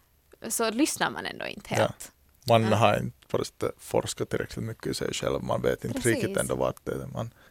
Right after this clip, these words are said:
Speaker 2: vad, vad är det som man på riktigt vill?
Speaker 1: Mm.
Speaker 2: Och
Speaker 1: Och det, det kanske är jättesvårt att acceptera sig
Speaker 2: Ja.
Speaker 1: själv. Och, och, och acceptera det där som du sa, att, att vad man vill.
Speaker 2: Ja.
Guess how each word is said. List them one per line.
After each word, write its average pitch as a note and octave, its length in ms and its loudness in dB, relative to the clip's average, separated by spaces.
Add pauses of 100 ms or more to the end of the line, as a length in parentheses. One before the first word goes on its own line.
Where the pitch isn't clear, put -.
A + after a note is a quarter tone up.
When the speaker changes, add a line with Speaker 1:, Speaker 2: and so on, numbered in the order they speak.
(140)
Speaker 2:
vad, C#3+ 360 10
vad C#3+ 120 12
är C3+ 40 12
det B2+ 100 8
som C3 140 4
man A2+ 120 8
på C3 60 6
riktigt A#2+ 280 6
vill? A#2 440 6 (340)
Speaker 1:
Mm. A3+ 320 -2
Speaker 2:
Och G#3+ 160 6
Speaker 1:
Och - 80 6
det, C#4 180 2
det G#3 80 2
kanske B3+ 340 2 (120)
är B3 100 4
jättesvårt A#3 500 2
att G#3+ 120 -2
acceptera G#3+ 800 4
sig - 160 -4
Speaker 2:
Ja. G#2 140 8
Speaker 1:
själv. - 240 -4 (540)
Och, - 280 4
och, - 160 4
och E3 160 8
acceptera A#3 600 6
det F3 100 0
där A#2 360 8
som F#3 260 -2
du F3 80 -2
sa, F3+ 100 4
att, F3 200 4
att - 220 2 (520)
vad G3 220 2
man F3+ 200 2
vill. - 360 -2 (140)
Speaker 2:
Ja. A2 200 4